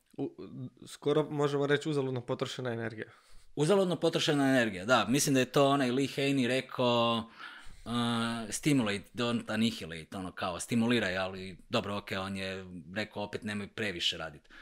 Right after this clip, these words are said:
Speaker 2: Ali većina ljudi, ja znam svojim nekim klijentima reći, kad im pokušavam objasniti šta znači trenirat do ili blizu otkaza, onda znam onak, jel, aj diskretno pogledaj onog tamo što radi, ne znam, lato.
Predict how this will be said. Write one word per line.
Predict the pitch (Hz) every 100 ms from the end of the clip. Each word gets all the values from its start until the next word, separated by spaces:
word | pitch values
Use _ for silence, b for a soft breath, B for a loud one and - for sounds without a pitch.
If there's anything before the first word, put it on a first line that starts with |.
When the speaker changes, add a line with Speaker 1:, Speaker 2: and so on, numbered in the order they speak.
| B B
Speaker 2:
Ali | 101 104 101 104
većina | 104 120 - 151
ljudi, | 127 143 143
ja | 131 127
znam | 135
svojim | 127 139 127
nekim | 123 123 120
klijentima | 110 127 131 - 101 101
reći, | 120 117
kad | - 104
im | 107
pokušavam | 110 - - 113 104
objasniti | 92 101 104 98 -
šta | 101
znači | 95 98 95 - 90 - b b b _
trenirat | 107 110 110 101 - - - - _ -
do | 107 127 117 110
ili | 113 104
blizu | 98 117 107 95
otkaza, | 92 - 165 156 170 - B B B
onda | 117 143 131
znam | 131 131
onak, | 127 131 -
jel, | 110 135 131
aj | - - -
diskretno | 101 113 - 127 120 135 113
pogledaj | 113 113 117 110
onog | 110 110
tamo | 104 98 98 95 85
što | - -
radi, | 95 92 95 95 92 - _ -
ne | 95
znam, | 90 95 90 87
lato. | 90 87 -